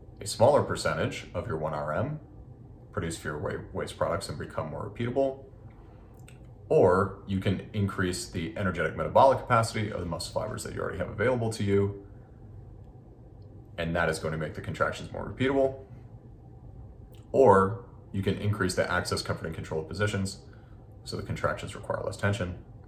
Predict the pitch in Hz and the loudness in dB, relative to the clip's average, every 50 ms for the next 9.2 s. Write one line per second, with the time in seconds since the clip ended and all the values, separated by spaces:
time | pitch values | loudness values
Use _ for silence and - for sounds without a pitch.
0 | - - - - - - - - - - - - - - - - - - - - | -18 -18 -20 -20 -20 -20 -18 -18 -18 -18 -18 -18 -18 -18 -18 -16 -16 -14 -12 -12
1 | - - - - - - - - - - - - 107 - 104 - - - - - | -4 -4 -2 -2 -2 -6 -8 -10 -10 -10 -8 -8 -8 -6 -8 -8 -10 -12 -10 -10
2 | - - - - - - - - - - - - - - - - - - - - | -10 -10 -12 -14 -16 -16 -18 -18 -18 -18 -20 -20 -20 -20 -20 -18 -18 -18 -18 -18
3 | - - - - - - - - - - 95 92 82 78 78 - - - - - | -18 -18 -18 -18 -20 -20 -20 -18 -8 -6 -4 -2 0 -2 -2 -4 -6 -10 -14 -16
4 | - - - - - - - - 110 123 120 - 131 117 117 117 120 123 127 127 | -16 -18 -18 -18 -18 -4 2 4 4 4 4 2 2 2 4 4 4 2 2 0
5 | 123 127 - - - - - - - - 98 - - 117 120 110 95 101 107 120 | -2 -4 -6 -12 -18 -16 -16 -14 -4 -4 -2 0 2 4 4 4 4 6 6 8
6 | 123 127 127 120 - - 117 110 113 110 131 127 131 143 - - - - 98 90 | 8 6 4 2 4 4 6 6 6 6 6 4 4 4 2 -2 -2 0 2 4
7 | 85 92 95 95 - 90 82 82 - - 90 90 107 131 - - 135 135 135 139 | 6 6 4 4 4 0 -2 -2 -4 -4 -2 0 2 2 2 2 0 0 0 -2
8 | 139 - - - - 98 85 82 82 80 - - - - - - 85 104 135 165 | -6 -10 -14 -8 -6 -4 -4 -2 -4 -4 -6 -8 -12 -12 -10 0 4 4 4 4
9 | 165 160 - - | 2 -2 -6 -10